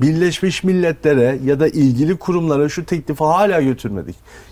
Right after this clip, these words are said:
Yapay zeka hukukunu biz yazmak istiyoruz. Oysa ki uzayda bir hukuka ihtiyacımız vardır diyerek bin dokuz yüz kırk sekiz yılında Rusya'dan Yahudi bilim adamıyla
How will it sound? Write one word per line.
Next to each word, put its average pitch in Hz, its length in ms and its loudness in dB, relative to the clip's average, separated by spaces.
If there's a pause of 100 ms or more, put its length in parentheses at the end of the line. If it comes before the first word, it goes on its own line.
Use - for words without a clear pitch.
(120)
Yapay 175 380 0
zeka 160 340 -2
hukukunu 156 680 -2
biz 151 180 -2
yazmak 107 360 0
istiyoruz. - 540 -12 (560)
Oysa 180 420 0
ki 104 240 -4 (320)
uzayda 175 600 0
bir 175 120 -2
hukuka 170 540 -2
ihtiyacımız 160 760 0
vardır 147 540 2
diyerek 147 420 2 (480)
bin 175 300 2
dokuz 185 300 0
yüz 180 140 -4
kırk 170 200 -4
sekiz 175 420 -4
yılında 117 520 0 (540)
Rusya'dan 165 720 2
Yahudi 156 500 0
bilim 170 220 0
adamıyla 156 580 0